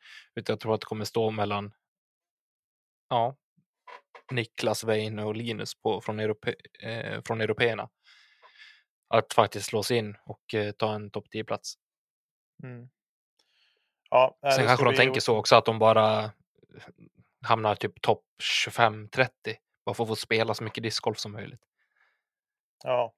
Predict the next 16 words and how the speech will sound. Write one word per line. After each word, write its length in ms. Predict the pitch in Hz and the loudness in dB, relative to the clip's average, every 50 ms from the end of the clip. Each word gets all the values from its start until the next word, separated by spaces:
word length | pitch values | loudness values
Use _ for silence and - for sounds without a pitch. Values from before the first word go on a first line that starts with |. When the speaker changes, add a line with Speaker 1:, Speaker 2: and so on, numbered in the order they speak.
| _ | _
Speaker 1:
I 20 | - | -6
Speaker 2:
precis. 180 | - 113 113 | -4 -2 -2
Speaker 1:
D 80 | 120 113 | 0 0
G 120 | 110 131 | -2 0
Peter 180 | - - 110 127 | 2 2 2 2
Speaker 2:
Jo. 60 | 120 104 | 4 6
Speaker 1:
Championship, 500 | - 123 113 104 98 101 - - - - | 6 6 6 4 0 -6 -8 -8 -8 -10
tänker 240 | - 92 - - | -10 -10 -10 -12
jag. 80 | - - - _ _ _ _ _ _ _ _ _ _ _ _ _ _ _ _ _ _ _ _ _ | -14 -14 -16 _ _ _ _ _ _ _ _ _ _ _ _ _ _ _ _ _ _ _ _ _
Speaker 2:
Ja, 320 | - 147 139 135 135 131 - - - - - - - - - - - - - - - - - - | 2 4 6 6 6 4 2 -2 -8 -12 -12 -14 -14 -14 -16 -16 -14 -14 -14 -14 -14 -14 -8 -6
precis. 340 | 131 117 120 123 117 107 | -6 -6 -6 -10 -10 -6
Så 140 | - 143 131 | -6 -6 -4
kan 160 | - - 123 | -2 -4 -2
det 80 | 120 120 | -2 -2
också 240 | 123 120 - - 127 | -4 -4 -6 -8 -6
vara. 240 | 120 117 113 117 | -4 -4 -6 -6